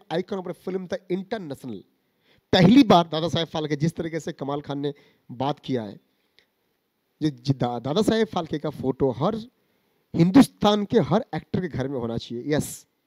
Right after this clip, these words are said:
कमाल खान ने सही बोला, हिंदुस्तान के नहीं,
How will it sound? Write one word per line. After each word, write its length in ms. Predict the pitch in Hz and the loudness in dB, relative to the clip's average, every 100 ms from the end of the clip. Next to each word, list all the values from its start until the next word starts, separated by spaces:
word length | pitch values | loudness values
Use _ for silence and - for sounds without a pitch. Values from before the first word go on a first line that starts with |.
| _ _ _ _ _ | _ _ _ _ _
कमाल 200 | 139 160 | -6 -4
खान 140 | 143 | -2
ने 80 | 143 | -4
सही 180 | 135 156 | 4 4
बोला, 260 | 143 107 98 _ _ _ _ _ - | 4 -6 -12 _ _ _ _ _ 2
हिंदुस्तान 640 | 156 220 285 - 208 202 | 6 8 8 6 0 0
के 200 | 190 226 | -2 -2
नहीं, 240 | 185 165 | 0 -2